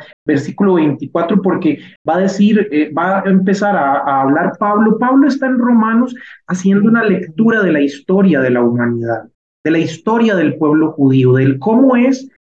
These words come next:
cómo era el mundo antes de la, de la ley, antes de Abraham, por supuesto,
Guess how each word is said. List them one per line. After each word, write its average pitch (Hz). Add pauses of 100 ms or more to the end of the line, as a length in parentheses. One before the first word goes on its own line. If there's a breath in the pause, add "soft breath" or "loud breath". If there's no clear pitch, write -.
cómo 269
era 247
el 214
mundo 196
antes 208 (160)
de 123
la, 123
de 127
la 123
ley, 233 (640)
antes 233
de 180
Abraham, 151
por 175
supuesto, -